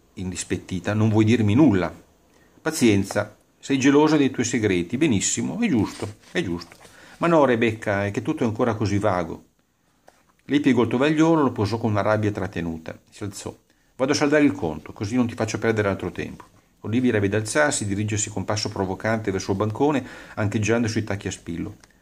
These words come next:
Anche lei si alzò, beve un ultimo sorso di Chianti e si diresse all'uscita. Seduto ad una grande tavolata, in mezzo a conviviati piuttosto alticci, vide Philip Tardoz.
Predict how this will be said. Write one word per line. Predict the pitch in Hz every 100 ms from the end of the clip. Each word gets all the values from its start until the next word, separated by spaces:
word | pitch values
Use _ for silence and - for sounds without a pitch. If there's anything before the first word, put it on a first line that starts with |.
| _ _ _ _ _ _
Anche | 139 143
lei | 147 139
si |
alzò, | 110 101 - 98 92
beve | 120 123
un | 123
ultimo | 131 135 123
sorso | - 123 117
di | 113
Chianti | 110 135 143 131
e |
si | 110
diresse | 101 98 98 95
all'uscita. | 85 - 78 - - _ _ _ _ _
Seduto | - 151 156 180 147 131
ad | 117
una | 113
grande | 113 131 127
tavolata, | 113 110 110 110 120 139
in | 107
mezzo | 107 117 113
a |
conviviati | 107 104 98 104 98 107 107 104 104 - 107 - -
piuttosto | - 107 - 107 - 110
alticci, | 101 104 117 - 139 123 110
vide | 117 110 104
Philip | 92 139 127
Tardoz. | - 82 78 78 76 -